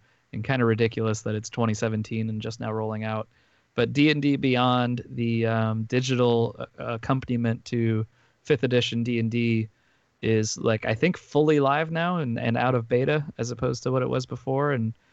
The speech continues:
it's three bucks a month for kinda basic level access and six bucks a month if you wanna do teams and run dungeons and all that stuff.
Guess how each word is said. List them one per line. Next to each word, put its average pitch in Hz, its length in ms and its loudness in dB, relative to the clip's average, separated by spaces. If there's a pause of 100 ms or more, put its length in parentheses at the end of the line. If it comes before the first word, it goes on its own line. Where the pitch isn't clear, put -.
(400)
it's - 160 -12
three 156 180 4
bucks 151 260 2
a 139 40 4
month 135 300 2
for 117 140 -2
kinda 117 260 0
basic 117 420 -2
level 117 280 2
access 117 560 -4
and 110 140 -8
six - 200 -6
bucks 117 340 -6
a 120 40 -6
month 113 320 -2
if 110 100 -12
you 110 320 -4
wanna 113 220 -4
do 113 180 -6
teams 127 500 0
and 110 120 -2
run 110 160 -4
dungeons 123 480 0
and 117 80 -2
all 117 60 -2
that 120 120 -6
stuff. 117 340 0